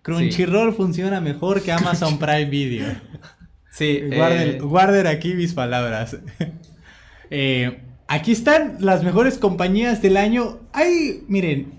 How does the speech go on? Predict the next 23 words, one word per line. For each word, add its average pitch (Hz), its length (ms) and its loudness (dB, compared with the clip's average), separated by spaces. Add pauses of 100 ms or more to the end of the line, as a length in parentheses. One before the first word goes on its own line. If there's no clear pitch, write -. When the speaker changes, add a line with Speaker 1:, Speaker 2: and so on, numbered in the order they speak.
(380)
Speaker 1:
todas 311 160 2
las 247 100 0
empresas 214 240 -2
tienen 233 220 2
matices, 147 420 -2
cosas 151 320 -4
buenas, 175 400 -4
cosas 151 280 -6
malas. 160 600 -4 (580)
Eh, 127 480 -2
podemos 175 280 -2
mencionar 151 320 0
algo 165 240 0
malo 151 240 -2
de 139 100 -4
cada 143 200 -6
una 160 160 -8
de 143 80 -4
ellas, 143 360 -6 (260)
por 175 160 -8
supuesto, 110 760 -8
de 123 80 -4
Apple 131 560 -8